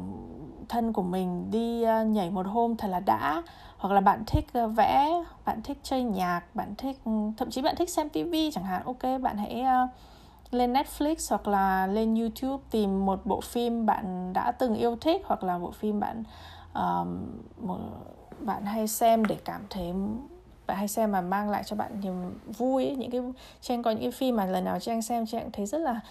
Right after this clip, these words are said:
ấm áp ở trong lòng ấy. Có những cái phim như vậy thì hãy bật nó lên để xem. Và dù đó chỉ là hai tiếng để quên đi những cái phiền muộn của mình, nhưng mà nó cũng giúp cho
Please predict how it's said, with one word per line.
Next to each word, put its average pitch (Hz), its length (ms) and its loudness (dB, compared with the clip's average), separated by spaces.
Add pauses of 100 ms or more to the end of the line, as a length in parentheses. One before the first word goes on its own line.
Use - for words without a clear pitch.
(240)
ấm 202 180 2 (100)
áp 381 220 0
ở 277 100 -4
trong 220 220 0
lòng 202 260 4
ấy. 202 140 -2
Có 220 80 -4
những 196 120 -4
cái 233 80 -4
phim 254 280 -2
như 247 120 2
vậy 233 180 4 (360)
thì 208 120 -2
hãy 202 200 -2
bật 220 240 4
nó 202 140 0
lên 233 260 0
để 208 80 -4
xem. 240 420 4 (380)
Và 214 140 4
dù 208 220 2
đó 202 140 4
chỉ 208 180 -2
là 190 160 2
hai 240 280 0
tiếng 220 480 2 (500)
để 180 540 -2 (120)
quên 254 320 6
đi 254 260 2
những 226 220 -2
cái 240 200 0
phiền 220 380 0
muộn 196 200 0
của - 100 -6
mình, 175 300 -4
nhưng 196 220 -4
mà 180 220 -4
nó 175 180 -4
cũng 269 400 -8 (600)
giúp 285 360 -4
cho 214 720 2